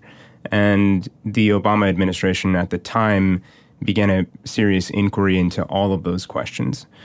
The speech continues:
Um, and I had the opportunity to, to come to the, to the Obama White House and, uh, and, and work on a lot of these issues. Um, so, uh,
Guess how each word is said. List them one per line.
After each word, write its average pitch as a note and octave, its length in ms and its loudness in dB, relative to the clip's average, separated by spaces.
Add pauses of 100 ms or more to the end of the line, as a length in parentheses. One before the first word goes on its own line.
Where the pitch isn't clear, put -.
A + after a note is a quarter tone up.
(380)
Um, F#2+ 460 2
and G2 540 0 (220)
I G#2+ 100 0
had G#2+ 320 0
the G#2+ 100 0
opportunity G2 680 0
to, F#2+ 440 0
to F2+ 260 -2
come G#2 260 0
to - 60 -10
the, F#2 180 -2 (160)
to G2 100 -4
the F#2 120 0
Obama F2 300 -2
White F2 200 -2
House F2 300 -6
and, F2 480 -4
uh, F2 220 -6 (100)
and, F#2 240 -6
and F#2+ 180 -2
work A2 220 0
on E2+ 100 -2
a D#2+ 60 -6
lot E2 120 -8
of G2+ 100 -10
these F#2 160 -10
issues. - 380 -10 (680)
Um, F#2 580 0
so, A2+ 400 0 (240)
uh, A2 280 0